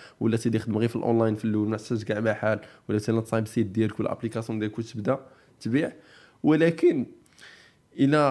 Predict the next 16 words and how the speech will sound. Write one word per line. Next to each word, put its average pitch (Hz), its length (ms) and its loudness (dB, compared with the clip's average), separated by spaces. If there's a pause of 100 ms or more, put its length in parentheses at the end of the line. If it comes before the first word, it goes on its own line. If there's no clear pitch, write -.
(520)
وعندها 135 440 2
واحد 135 180 0
الع-، 113 340 0
العمق 139 400 2
شي 139 120 0
شويه 135 580 4 (580)
نسميوه 311 460 6
وجودي 120 760 8 (120)
بين 113 200 0
قوسين، 139 540 -2 (420)
انت 175 120 0
لا 180 120 4
جيتي 117 320 -2
لهاد 101 120 0
الدنيا، 92 380 -8 (3000)
جيتي 170 540 2